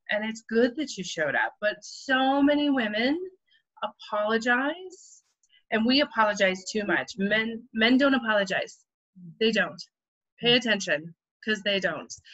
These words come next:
So we need to stop apologizing for asking for help and honor it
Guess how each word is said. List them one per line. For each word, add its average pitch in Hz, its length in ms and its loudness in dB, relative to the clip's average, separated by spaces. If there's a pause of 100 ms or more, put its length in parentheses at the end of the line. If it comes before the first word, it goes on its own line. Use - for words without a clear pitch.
(240)
So 208 180 -4
we 202 140 -2
need 202 160 -2
to 196 80 -12
stop 196 320 -6
apologizing 180 960 -8
for 160 340 -4 (160)
asking 160 360 -12
for - 220 -12
help 233 320 -10 (600)
and 175 360 -2 (220)
honor 160 260 -8
it 82 200 -10